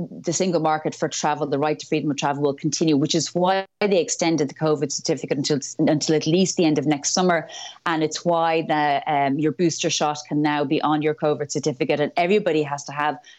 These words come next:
a booster shot within nine months of their first full vaccination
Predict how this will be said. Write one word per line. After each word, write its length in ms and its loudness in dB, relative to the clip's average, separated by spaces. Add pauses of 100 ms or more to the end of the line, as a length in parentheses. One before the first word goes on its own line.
(160)
a 60 -2
booster 440 0
shot 380 -4
within 320 0
nine 260 4
months 260 0
of 80 -8
their 100 0
first 440 -4
full 300 0
vaccination 880 0